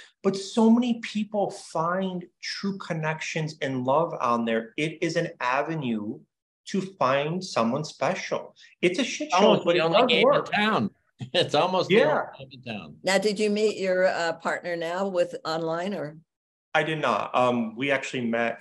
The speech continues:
Speaker 1: at the pool in my building. She lived down the hall, and I didn't know that.
Speaker 3: <laughs> You know, you know, I think, uh, Frank and I, you know, we've written this book called,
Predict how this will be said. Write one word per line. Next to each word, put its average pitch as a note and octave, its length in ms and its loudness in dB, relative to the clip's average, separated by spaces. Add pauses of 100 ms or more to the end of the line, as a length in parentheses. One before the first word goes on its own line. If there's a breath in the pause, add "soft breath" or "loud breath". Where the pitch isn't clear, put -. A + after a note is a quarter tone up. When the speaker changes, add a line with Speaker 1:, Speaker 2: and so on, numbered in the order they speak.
(160)
Speaker 1:
at - 160 -6
the - 60 -12
pool B2+ 320 -2
in G2+ 40 0
my F#2+ 140 0
building. G2 340 0
She - 180 -8
lived G2+ 200 -8
down G2 160 0
the F#2+ 80 -12
hall, F#2+ 220 2
and F#2 80 -4
I F#2 60 -6
didn't G2 140 -14
know F#2 140 -6
that. - 600 0 (180)
Speaker 3:
<laughs> - 40 -20
You A#3 140 8
know, A3 260 6
you A#3 140 8
know, A3+ 120 6
I G#3 160 6
think, F#3+ 400 -4
uh, D3+ 440 -2
Frank F3 200 -4
and E3+ 100 0
I, D3+ 260 0
you D#3+ 100 0
know, D3+ 120 0
we've D#3 200 -4
written D#3 220 -2
this C3+ 180 -6
book D#3 240 -4
called, C#3 300 -2